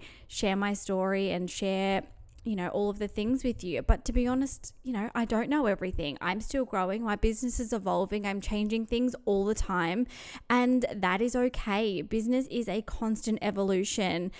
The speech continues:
And yeah, I'm not at consistent ten K months every single month now. I sometimes dip down, you know, into five K months, and then other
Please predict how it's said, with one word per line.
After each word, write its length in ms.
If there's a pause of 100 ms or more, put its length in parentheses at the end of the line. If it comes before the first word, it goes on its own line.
(240)
And 420
yeah, 280
I'm 200
not 140
at 120
consistent 540
ten 220
K 220
months 340
every 280
single 340
month 420
now. 320 (400)
I 360
sometimes 680
dip 460
down, 580
you 80
know, 280 (200)
into 300
five 380
K 240
months, 360
and 140
then 120
other 300